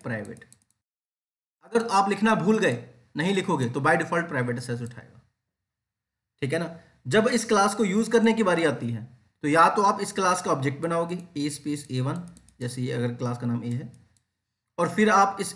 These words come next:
ए को एक्सेस करने की कोशिश करोगे, या इस क्लास को कोई इनहेरिट करेगा, क्लास बी कॉलन पब्लिक ए, ठीक है ना, और फिर बी जो है,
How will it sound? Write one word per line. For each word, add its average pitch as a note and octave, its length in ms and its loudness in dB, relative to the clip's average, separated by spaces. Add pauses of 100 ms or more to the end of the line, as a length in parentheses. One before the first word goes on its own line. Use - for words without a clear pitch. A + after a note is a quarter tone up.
ए F3 100 2
को F3+ 180 0
एक्सेस F3 220 -4
करने F3 240 -2
की F3+ 80 -6
कोशिश F3 320 -8
करोगे, F3 360 -6 (920)
या G3 300 4
इस A3 140 -2
क्लास G3+ 280 2
को A3+ 100 -2
कोई A3 160 2
इनहेरिट D#3 360 0
करेगा, F3+ 280 -2 (360)
क्लास D#3 340 2
बी C#3+ 120 -4 (1900)
कॉलन D3+ 300 0
पब्लिक D3+ 380 -4
ए, D3+ 140 -2 (1600)
ठीक C3+ 120 -4
है F3 60 -2
ना, - 140 -4 (280)
और D#3 180 2
फिर G#3+ 280 2
बी F3+ 160 -2 (240)
जो C#3+ 140 -2
है, D3+ 160 0